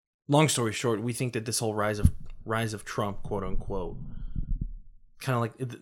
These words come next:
it's kinda, this is kinda like the baby boomers' last stand. This is, you know, old fogies' last, you know, chance to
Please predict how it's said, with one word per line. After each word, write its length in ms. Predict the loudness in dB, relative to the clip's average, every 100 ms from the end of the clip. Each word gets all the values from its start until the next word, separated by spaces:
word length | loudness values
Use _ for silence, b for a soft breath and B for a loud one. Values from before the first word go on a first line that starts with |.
| -14
it's 120 | -10
kinda, 200 | -2 -2 2
this 120 | 2
is 60 | 2
kinda 140 | 2
like 80 | 2
the 80 | 2
baby 320 | 2 2 2
boomers' 400 | 0 0 0 -2
last 360 | -4 -4 -2 0
stand. 520 | 0 -2 -8 -8 -6
This 180 | -2 -2
is, 200 | -2 -4
you 80 | -4
know, 280 | -4 -6 -10 -20 -6
old 220 | 0 0
fogies' 680 | 0 -2 -2 -2 -4 -4 -4 -8 -20 -20 _ _ _ -6
last, 580 | 0 2 2 0 -2
you 80 | -2
know, 240 | -2 -2 -2
chance 460 | -2 0 0 -2 -4
to 360 | -4 -4 -6